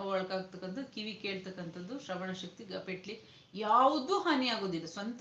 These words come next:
ಒಂದು ಜೀವಾತ್ಮ ಇದ್ರೆ. ಯಾವಾಗ ಅನ್ಯ ಜೀವಾತ್ಮ ಬಂದು ಸೇರ್ಕೊಳ್ಳುತ್ತೆ ಆಗ ಯಾರಿಗೆ ತಲೆ ನೋವಾಗುತ್ತೆ, ಕಿವಿ ನೋವಾಗುತ್ತೆ,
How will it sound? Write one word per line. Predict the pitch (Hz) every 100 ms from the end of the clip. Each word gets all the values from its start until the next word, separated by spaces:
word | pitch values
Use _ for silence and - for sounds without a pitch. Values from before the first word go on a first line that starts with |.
| 214
ಒಂದು | 214 208 175
ಜೀವಾತ್ಮ | 196 165 160 160
ಇದ್ರೆ. | 151 143 - - _ _ _ _ _ _ _ _ _ _ _ _
ಯಾವಾಗ | 202 240 277 277 -
ಅನ್ಯ | 226 269 311 262
ಜೀವಾತ್ಮ | 277 277 269 262
ಬಂದು | 226 240 233
ಸೇರ್ಕೊಳ್ಳುತ್ತೆ | 247 226 208 180 -
ಆಗ | 170 196 220 180
ಯಾರಿಗೆ | 180 208 220 208 233
ತಲೆ | 190 175 196 226
ನೋವಾಗುತ್ತೆ, | 214 180 165 156 156 - 175 175
ಕಿವಿ | - 196 226
ನೋವಾಗುತ್ತೆ, | 202 160 156 156 156 175